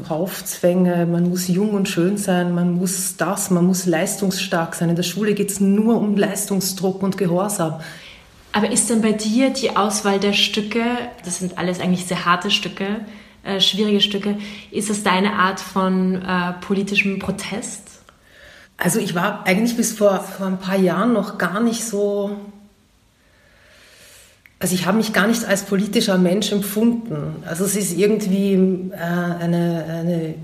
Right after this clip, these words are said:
Speaker 1: Notwendigkeit geworden für mich. Also ich kann gar nicht drum rum, oder es passiert mir einfach. Ein politischer Protest. Nein, die Stückauswahl ist tatsächlich eher, ich, äh, habe so einen, äh, Wunsch nach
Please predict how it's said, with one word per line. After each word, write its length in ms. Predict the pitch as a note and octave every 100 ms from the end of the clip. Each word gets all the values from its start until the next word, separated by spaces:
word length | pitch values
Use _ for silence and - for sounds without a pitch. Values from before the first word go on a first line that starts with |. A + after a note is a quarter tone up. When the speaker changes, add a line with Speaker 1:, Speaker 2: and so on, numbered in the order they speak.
| - -
Speaker 1:
Notwendigkeit 1160 | E3+ D#3+ F3 E3+ E3+ A#3 A#3+ - - F3 E3+ -
geworden 560 | E3+ D#3+ D#3 D#3 D#3 D#3 D#3
für 180 | - E3
mich. 540 | D#3+ D3+ - - - -
Also 200 | E3+ F3
ich 200 | F3 F3+
kann 180 | F3+ F#3
gar 120 | F3+
nicht 340 | F3+ F3+ - -
drum 160 | F#3+
rum, 180 | F3+ A3+
oder 100 | G3
es 120 | F#3 -
passiert 580 | E3+ - G#3 A#3 A#3
mir 180 | F#3+ E3
einfach. 640 | D3+ D#3 - D3+ D#3+ - - _ _ _ - - - - - - - _ _ -
Ein 240 | E3+ D#3+ - -
politischer 520 | F#3 F#3 A3+ A3 F#3+
Protest. 360 | G3 G3 G3+
Nein, 140 | A3 G#3
die 60 |
Stückauswahl 720 | - - A#3+ A3+ A#3 A3+ A#3 A#3
ist 420 | - - - E3+
tatsächlich 680 | G3+ G3+ G#3 G3+ A#3+ -
eher, 300 | G3 G#3+ G3+
ich, 160 | F#3 - -
äh, 40 |
habe 300 | F#3 F#3+ G3 G3
so 260 | G#3+ G#3
einen, 800 | F#3 F#3+ F#3+ F#3+ F#3 F#3 F#3 F#3 - -
äh, 100 | F#3+ F3 E3+
Wunsch 640 | G3 A3 G#3+ - - - - _ _ - - - - _
nach 500 | F#3 F3+ F3+ - -